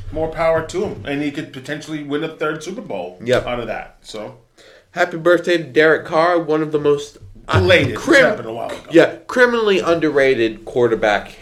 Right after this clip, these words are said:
Speaker 2: in the N F L. I think he doesn't get enough credit for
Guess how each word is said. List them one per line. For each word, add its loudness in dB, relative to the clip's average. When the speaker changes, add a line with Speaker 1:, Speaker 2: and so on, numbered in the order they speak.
Speaker 2:
in -8
the -2
N -2
F -6
L. -2
I 4
think -4
he -14
doesn't -2
get 0
enough -6
credit -2
for -2